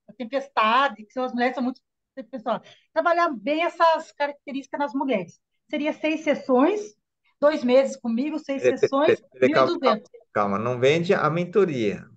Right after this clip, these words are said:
Speaker 2: fala a meta, a mentoria de Mulheres de Yansan.
Speaker 1: Então, porque daí nesse valor seria a meta, nesse valor, aí, a meta seria aqui, ó, ser uns vinte mil, né? Três meses, né? Porque eu tenho que colocar uma meta bem grande, né?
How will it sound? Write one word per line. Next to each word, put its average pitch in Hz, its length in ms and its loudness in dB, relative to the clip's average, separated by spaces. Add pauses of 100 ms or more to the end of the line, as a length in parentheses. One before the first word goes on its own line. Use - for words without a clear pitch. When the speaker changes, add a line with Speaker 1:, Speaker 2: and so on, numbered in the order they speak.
Speaker 2:
fala 139 300 2
a 151 60 0
meta, 117 600 -4
a - 100 -8
mentoria 117 540 2
de 131 120 -4
Mulheres 120 500 0
de 120 80 -6
Yansan. 113 840 -4 (1300)
Speaker 1:
Então, 277 180 0
porque 294 120 -6
daí 294 180 6
nesse 320 260 -2
valor 277 380 2
seria 311 280 -2
a 320 60 -2
meta, 302 520 -2
nesse 294 200 -16
valor, 269 420 2 (460)
aí, 262 520 -6 (800)
a 269 80 -8
meta 294 220 -4
seria 349 240 -8
aqui, 381 160 -8
ó, 311 60 -2
ser 294 140 -2
uns 269 260 -8
vinte 269 260 0
mil, 403 260 0
né? 339 100 2 (1000)
Três 262 280 -4
meses, 311 240 0
né? 269 100 -4
Porque 233 160 -8
eu 220 100 -8
tenho 240 160 -6
que 247 60 -12
colocar 247 260 -6
uma 247 80 0
meta 226 260 0
bem 254 220 -4
grande, 320 380 -4
né? 277 160 -6